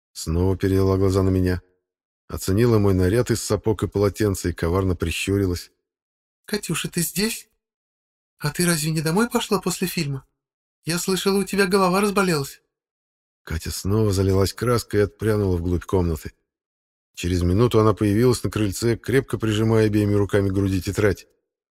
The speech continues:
Speaker 2: «Я пойду. Я только на минутку забежала. Кое-что подсказать Андрею по медицинской части».
Speaker 1: Не глядя на меня, она решительно зашагала к калитке.
Speaker 2: «Подожди меня, Катюша»,
Speaker 1: улыбнулась Лида.
Speaker 2: «Я ведь тоже только на минутку зашла.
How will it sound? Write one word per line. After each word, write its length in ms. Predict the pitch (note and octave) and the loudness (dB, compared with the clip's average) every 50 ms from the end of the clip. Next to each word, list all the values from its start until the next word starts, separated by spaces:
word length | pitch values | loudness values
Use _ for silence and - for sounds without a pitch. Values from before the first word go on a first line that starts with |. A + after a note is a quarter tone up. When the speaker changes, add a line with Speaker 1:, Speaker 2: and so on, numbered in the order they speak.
| _ _ _ _ | _ _ _ _
Speaker 2:
«Я 120 | - G3+ G3+ | -8 -6 -4
пойду. 340 | - G#3 F#3+ D#3+ D#3 D3 - _ _ _ _ _ _ _ _ _ - | -2 -2 -2 -2 -4 -6 -8 _ _ _ _ _ _ _ _ _ -6
Я 120 | G3 G3+ | -4 -4
только 260 | - A3 G#3+ - - | -2 -2 -4 -2 0
на 80 | G#3 G#3+ | 0 2
минутку 380 | A3 A#3 A#3+ A#3 A3+ - F3+ E3 | 2 2 2 0 0 -2 -4 -2
забежала. 500 | E3+ D3+ D#3+ D#3 D#3+ D#3 D3+ D3+ C#3+ - _ _ _ _ | -2 -2 -2 -2 -2 -2 -4 -4 -8 -12 _ _ _ _
Кое-что 400 | - G3+ G3+ F#3+ - - G#3 F#3 | -2 -2 -2 -2 -2 -4 -6 -6
подсказать 540 | - - E3+ - - - G#3 G3+ G#3+ G#3 - | -6 -8 -12 -8 -2 0 0 2 2 0 0
Андрею 380 | G#3 G3 G3+ G#3 G#3 F#3+ E3+ E3 | 0 0 0 0 0 0 -2 -2
по 120 | - E3+ | -4 -4
медицинской 580 | E3+ E3+ E3 F3 F3 - - F3 - - F#3 F3 | -2 -2 -2 -4 -4 -4 -4 -4 -4 -4 -6 -4
части». 420 | - E3+ D#3+ - - - C#3 - _ _ _ _ _ _ _ _ _ _ _ _ _ - | -4 -4 -6 -6 -8 -16 -20 -20 _ _ _ _ _ _ _ _ _ _ _ _ _ -8
Speaker 1:
Не 160 | D#2+ D#2+ E2 | -6 -4 -2
глядя 340 | E2+ F2 G2 G#2+ G#2 G2 G2 | 0 2 2 2 4 4 2
на 80 | F#2 | 2
меня, 400 | F#2 F2+ F2+ F#2 G2+ A2 G#2+ - - _ _ - | 2 2 2 2 2 2 0 0 -6 _ _ -8
она 240 | - E2 E2+ F2+ | -6 -4 -2 -2
решительно 540 | E2+ E2+ E2+ - - C3 A#2+ - - G2 F#2 | -2 -2 -2 -4 -4 -4 -4 -4 -2 -2 -2
зашагала 520 | F2+ F2 E2+ - F#2 F2+ F2+ F#2 F2 E2+ E2 | -2 -2 -4 -4 -2 -2 0 0 0 0 -2
к 60 | - | -2
калитке. 480 | - F2+ F2 F2 E2+ - - - - _ _ _ _ _ _ _ _ _ _ _ _ _ _ _ _ _ - | -2 0 0 0 -2 -4 -8 -20 -20 _ _ _ _ _ _ _ _ _ _ _ _ _ _ _ _ _ -6
Speaker 2:
«Подожди 380 | C#3+ C#3+ F3+ F#3+ F#3 G3+ A#3 | -2 0 0 0 0 0 2
меня, 220 | A#3 A#3 A3+ G#3 F3 | 2 2 2 2 0
Катюша», 480 | - F#3 - - A3 - - B2 - _ _ _ _ _ _ _ _ - | 0 -2 -2 -2 -2 -2 -4 -6 -8 _ _ _ _ _ _ _ _ -12
Speaker 1:
улыбнулась 500 | F2 E2 F2 F2 F2+ F2+ F2+ F2 - - | -10 -8 -6 -4 -2 -2 -2 -4 -4 -4
Лида. 280 | G2 G2 F#2+ D#2+ D2+ - _ _ _ _ _ _ _ _ _ - | -4 -2 -2 -4 -4 -8 _ _ _ _ _ _ _ _ _ -6
Speaker 2:
«Я 140 | F#3 G3+ G#3 | -2 0 0
ведь 140 | A3 G#3 - | 0 -2 0
тоже 240 | - A3 A3 A3+ | 0 2 2 2
только 260 | A3 - G3+ F3+ - G3 | 2 0 0 0 2 0
на 60 | F#3+ | 2
минутку 320 | F#3 F#3 F3+ E3 - E3+ | 2 0 0 -2 -2 -2
зашла. 360 | E3 E3 D3+ - - D3 C#3 | -4 -2 -4 -4 -6 -6 -8